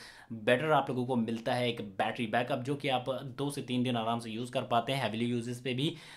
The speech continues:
तो चलिए जानते हैं, अगर इस phone के बारे में जाने तो आप लोगों को परफॉर्मेंस के मामले में आप लोगों को ये phone, अ, Octa Core two gigs का MediaTek Helio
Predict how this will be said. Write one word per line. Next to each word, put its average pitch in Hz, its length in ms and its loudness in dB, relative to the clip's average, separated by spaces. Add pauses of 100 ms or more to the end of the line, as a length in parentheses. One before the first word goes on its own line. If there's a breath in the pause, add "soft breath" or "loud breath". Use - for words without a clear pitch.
(100)
तो 131 60 -6
चलिए 160 200 4
जानते 160 300 6
हैं, 160 140 6
अगर 151 140 2
इस 147 140 -4
phone 151 160 0
के 151 160 -4
बारे 135 260 2
में 151 140 2
जाने 143 260 0
तो 147 100 0
आप 139 140 0
लोगों 135 160 -4
को 135 100 -2
परफॉर्मेंस 139 380 -2
के 143 80 -4
मामले 131 300 0
में 131 120 -2
आप 127 160 -4
लोगों 123 160 -4
को 123 140 -4
ये 123 180 -2
phone, 139 320 -6 (400 loud breath)
अ, 131 40 -2
Octa 131 380 2
Core 156 240 -2
two 156 80 2
gigs 147 240 -2
का 147 120 -2
MediaTek 147 440 2
Helio 143 240 0